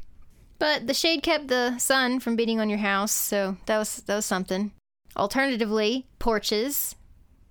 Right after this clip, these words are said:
Porches were essential for keeping the house cool. You wanted your windows open for that life-giving cross breeze, but they needed to keep the sun from shining in. Porches.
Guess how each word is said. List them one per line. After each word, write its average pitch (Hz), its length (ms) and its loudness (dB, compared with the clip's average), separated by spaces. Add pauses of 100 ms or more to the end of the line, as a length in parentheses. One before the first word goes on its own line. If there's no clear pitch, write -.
Porches 247 360 0
were 220 120 2
essential 214 540 0
for 202 280 -2
keeping 202 320 -2
the 202 60 -2
house 190 260 -2
cool. 202 360 -2 (580)
You 233 160 0
wanted 320 420 2
your 269 100 0
windows 277 540 2 (100)
open 208 580 -2 (420)
for 208 120 -2
that 190 240 0
life-giving 196 1040 0 (140)
cross 220 340 2
breeze, 262 560 0
but 220 300 0
they 214 160 2
needed 226 260 0
to - 100 -4
keep - 280 -4
the 208 80 -2
sun 226 500 0
from 214 160 -4
shining 208 460 0
in. 190 400 -2 (1080)
Porches. - 560 -4